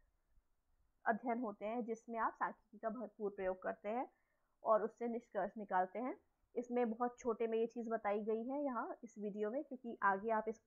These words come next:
पूरे पेपर में हर जगह ही देखने वाले हैं कि मनोविज्ञान में कहाँ और किस प्रकार से विभिन्न प्रकार की सांख्यिकीय तरीकों का, तकनीकों का प्रयोग होता है। सांख्यिकी का प्रयोग इतना बढ़ चुका है मनोविज्ञान में कि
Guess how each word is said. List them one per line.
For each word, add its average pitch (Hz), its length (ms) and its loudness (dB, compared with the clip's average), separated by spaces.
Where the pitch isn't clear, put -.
पूरे 220 160 4
पेपर 214 320 2
में 220 220 -4
हर 208 100 0
जगह 202 200 -2
ही 226 220 -2
देखने 202 300 -2
वाले 196 240 2
हैं 240 200 -4
कि 262 120 -8
मनोविज्ञान 190 640 0
में 214 180 -2
कहाँ 208 340 -2
और 208 80 2
किस 254 220 -10
प्रकार 185 360 0
से 311 220 -6
विभिन्न 254 280 2
प्रकार 240 340 2
की 262 160 -8
सांख्यिकीय 220 640 -4
तरीकों 202 360 0
का, 220 180 0
तकनीकों 202 460 -4
का 254 120 0
प्रयोग 196 600 0
होता - 240 -8
है। 160 120 -4
सांख्यिकी 254 480 2
का 285 100 2
प्रयोग 262 320 4
इतना 240 220 2
बढ़ 220 200 8
चुका 262 280 0
है 277 120 4
मनोविज्ञान 262 540 4
में 302 220 2
कि 294 160 -2